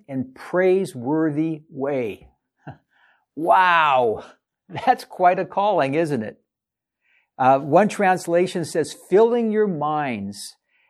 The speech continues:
and thinking on things that are true and noble and right." You know, here Paul gives us a filter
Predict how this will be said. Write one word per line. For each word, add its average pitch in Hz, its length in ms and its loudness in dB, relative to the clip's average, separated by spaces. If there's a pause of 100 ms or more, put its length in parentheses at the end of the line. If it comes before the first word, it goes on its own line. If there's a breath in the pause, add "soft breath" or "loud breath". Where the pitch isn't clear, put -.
(120)
and 113 180 -6
thinking 170 560 -4
on 127 220 -6
things 131 500 -8
that 117 200 -8
are 110 180 -6
true 110 640 -6 (500)
and 104 240 -6
noble 107 600 0 (260)
and 107 240 -8
right." 110 300 -4 (300)
You 123 80 -2
know, 139 220 4 (180)
here 214 480 4
Paul 196 500 2
gives 156 540 -2
us 104 340 -4 (100)
a 123 140 -6
filter 143 1120 -4